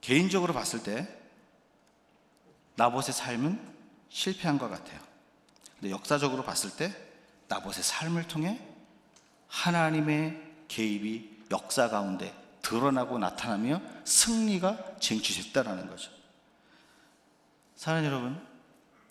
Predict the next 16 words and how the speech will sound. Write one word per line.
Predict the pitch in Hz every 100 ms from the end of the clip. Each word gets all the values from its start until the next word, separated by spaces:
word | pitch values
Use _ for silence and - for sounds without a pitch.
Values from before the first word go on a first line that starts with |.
| - -
소유와 | - - 190 196 190 185 185 185 - - - - - -
성공을 | - 214 208 202 196
위한 | 139 123
삶이 | 123 - 143 147
아니라 | 123 107 131 202 - - - _ _
진리를 | - - 131 180 202 202 202 196
세우기 | 190 185 170 165
위한 | 156 151 151 156 131 -
경영 | - 123 131 127
원칙을 | 104 101 113 113
가질 | 110 87 95
때 | - 135 107 - - _ _ _ _ _ _
하나님의 | - - 208 196 185
승리가 | 185 208 196 170 151 143 147 151 -
우리 | 131 139
가운데 | 156 139 123 113 113 131